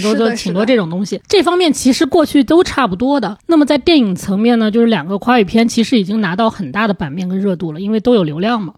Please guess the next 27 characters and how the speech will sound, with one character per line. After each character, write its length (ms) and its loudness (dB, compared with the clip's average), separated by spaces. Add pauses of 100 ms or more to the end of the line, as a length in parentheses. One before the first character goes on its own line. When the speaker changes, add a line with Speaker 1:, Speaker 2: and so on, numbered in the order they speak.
(140)
Speaker 1:
又 140 2
有 80 4
流 160 2
量 180 2
又 100 4
有 60 0
话 220 -2
题， 380 -10
是 120 -12
吧？ 160 -12 (100)
而 120 -2
且 120 0
流 180 2
量 180 2
这 80 0
个 60 4
东 180 0
西 100 2
是， 240 -6
之 160 2
前 280 2
其 180 0
实 300 0
更 180 0
多 140 2
是 120 -2
在 240 0